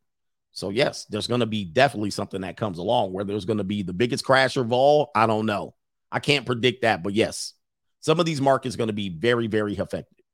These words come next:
negatively. Can't continue to push the rates the way we're doing it, and then there's no consequences. They want us to stop spending. Thus, they are creating a situation where something's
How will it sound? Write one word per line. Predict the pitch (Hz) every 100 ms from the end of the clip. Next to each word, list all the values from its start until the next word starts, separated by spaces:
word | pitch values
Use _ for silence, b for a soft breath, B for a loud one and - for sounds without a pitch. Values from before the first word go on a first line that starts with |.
| _ _ _ _
negatively. | 120 143 113 92 69 65 _ _ _ _ _ _ _ -
Can't | 151
continue | 147 135 147 135
to | 120
push | 131 117
the | 107
rates | 110 101
the | -
way | 95 95
we're | 92
doing | 90 101 92 80
it, | 80 90
and | 95
then | 98 95
there's | 92 90
no | 90 80
consequences. | 98 90 - 78 - 82
They | 107 110
want | 107 131
us | 147 - - b -
to | 117
stop | - 113 -
spending. | - - 117 87 67 - _ _ _
Thus, | 117 143 139 - -
they | 117
are | 113
creating | - 117 117 135 139 135 -
a | 110
situation | - 113 113 113 113 107 95
where | 90
something's | 90 139 143 143 135